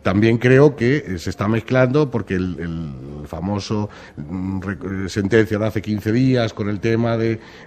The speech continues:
de, es un tema parlamentario, es un tema distinto, que nada tiene que ver, creo yo, con lo que se está, con lo que se está ventilando en este procedimiento, que es una cuestión de índole penal, que nada tiene que ver con este hecho de,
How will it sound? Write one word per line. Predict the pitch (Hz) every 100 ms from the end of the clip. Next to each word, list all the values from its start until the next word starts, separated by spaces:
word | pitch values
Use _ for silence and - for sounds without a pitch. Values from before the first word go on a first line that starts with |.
| -
de, | 113 113 -
es | -
un | 107
tema | 104 110 113
parlamentario, | 107 107 107 113 160 160 156
es | 143
un | 110
tema | 101 107 101 - -
distinto, | 104 - 147 156 143 160
que | 147
nada | 107 110 113
tiene | 113 117
que | 113 120
ver, | 131 123
creo | 120 120
yo, | 117 123 123
con | 117 113 120
lo | 113
que | 104
se | 92
está, | - 110 110 - - -
con | - 110
lo | 113
que | 104
se | 92
está | 98
ventilando | 104 107 104 98 104 110
en | 104
este | 95 95
procedimiento, | 98 90 95 104 160 117 87
que | 90
es | 85
una | 98
cuestión | 95 - 110 107
de | 104
índole | 110 120 127 127 - - -
penal, | - 101 135 151 160
que | 104
nada | 107 104
tiene | 107 104
que |
ver | 107 123 120 - - _ - -
con | 107 110
este | - 117
hecho | 110 123 131
de, | 120 98 101 95